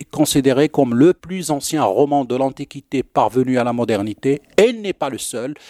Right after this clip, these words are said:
sauf lui, il a été sauvé pour des raisons autres. Ça, c'est dans l'introduction, euh, les introductions qu'ont fait les spécialistes sur le livre, pourquoi celui-là a survécu et pas d'autres. Ça, c'est, euh,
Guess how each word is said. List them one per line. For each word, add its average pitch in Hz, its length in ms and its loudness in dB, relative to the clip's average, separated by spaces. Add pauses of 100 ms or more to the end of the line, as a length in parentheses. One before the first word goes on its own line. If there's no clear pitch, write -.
(120)
sauf - 360 -2
lui, 135 200 -2
il 123 60 0
a 107 120 -4
été 131 380 -4
sauvé 131 440 -2
pour 117 260 -2
des 113 80 -4
raisons 113 360 -2
autres. 135 260 2 (240)
Ça, - 180 2
c'est - 140 0
dans 120 160 0
l'introduction, 123 720 -2 (360)
euh, 113 100 -8
les 113 160 0
introductions 127 640 0
qu'ont 107 240 -4
fait 127 200 -4
les 110 100 -4
spécialistes - 680 -4
sur 98 140 0
le 104 80 2
livre, 120 300 -4
pourquoi - 280 -2
celui-là 110 360 2
a 107 60 0
survécu 123 560 0 (320)
et 143 60 4
pas - 180 2
d'autres. - 400 0
Ça, 117 160 0
c'est, 104 200 -4
euh, 98 360 -6